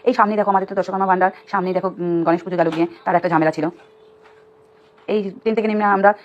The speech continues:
রিক্সা করে চলে এলাম, উম, মায়ের মন্দিরে। দেখো, দেখেছো কি লাইন, বিশাল লাইন মায়ের মন্দিরে, আর প্রচণ্ড রোদ, রোদে মনে হয় পুরো,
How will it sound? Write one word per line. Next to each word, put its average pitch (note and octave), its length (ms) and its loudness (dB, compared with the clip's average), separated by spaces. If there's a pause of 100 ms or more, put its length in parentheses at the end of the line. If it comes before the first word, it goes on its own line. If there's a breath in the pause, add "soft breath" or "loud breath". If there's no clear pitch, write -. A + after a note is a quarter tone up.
রিক্সা G3+ 200 -2
করে G3 120 -2
চলে F#3+ 160 0
এলাম, G3+ 200 2 (340 soft breath)
উম, F3+ 880 0 (320 soft breath)
মায়ের F#3 200 4
মন্দিরে। D#3+ 240 2
দেখো, F#3+ 160 -2
দেখেছো A#3+ 200 -4
কি A3+ 140 -8
লাইন, F3+ 260 0 (320 soft breath)
বিশাল A#3+ 320 4
লাইন F3 180 6
মায়ের E3 180 2
মন্দিরে, D3+ 220 -4
আর D#3 140 0
প্রচণ্ড B3+ 320 0
রোদ, C#4 220 8 (200 loud breath)
রোদে F3+ 180 0
মনে A#3+ 140 2
হয় B3 100 4 (120)
পুরো, B3+ 300 6